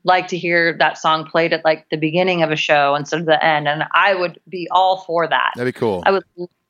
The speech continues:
Speaker 1: I would love to hear that song at the beginning of the show and not have it end the show. But I get it. It's, like, the kind of, it's the song that kind of launched them into the general public instead of just being, like,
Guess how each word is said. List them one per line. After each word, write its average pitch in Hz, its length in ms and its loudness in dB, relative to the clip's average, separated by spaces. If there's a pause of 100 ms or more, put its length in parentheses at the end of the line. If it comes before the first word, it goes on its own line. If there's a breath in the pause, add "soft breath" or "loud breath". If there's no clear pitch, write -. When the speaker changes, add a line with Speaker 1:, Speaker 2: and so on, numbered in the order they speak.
(120)
Speaker 1:
I 185 100 4
would 185 160 -2
love 180 300 2
to 165 80 -4
hear 156 140 -2
that 143 160 0
song 143 200 -4
at - 40 -4
the 143 60 -4
beginning 151 240 -8
of 156 40 -8
the 156 60 -6
show 143 220 0
and 143 240 -6
not 156 180 0
have 151 180 2
it 147 180 -4 (260)
end 160 220 0
the 156 100 -2
show. 139 400 -2
But 151 240 2 (380 loud breath)
I 277 220 2
get 185 200 4
it. 175 300 2
It's, 180 200 -6
like, 214 260 0 (140)
the 190 80 2
kind 190 300 0
of, 170 160 2 (280)
it's 196 200 0
the 208 100 0
song 202 320 2
that 190 120 -2
kind 180 160 2
of 170 200 -2
launched 165 380 0
them 175 160 2
into 165 580 2 (320 loud breath)
the 170 80 4
general 165 340 4
public 165 520 2
instead 160 320 0
of 156 60 -6
just 160 200 0
being, 165 240 2
like, 151 260 2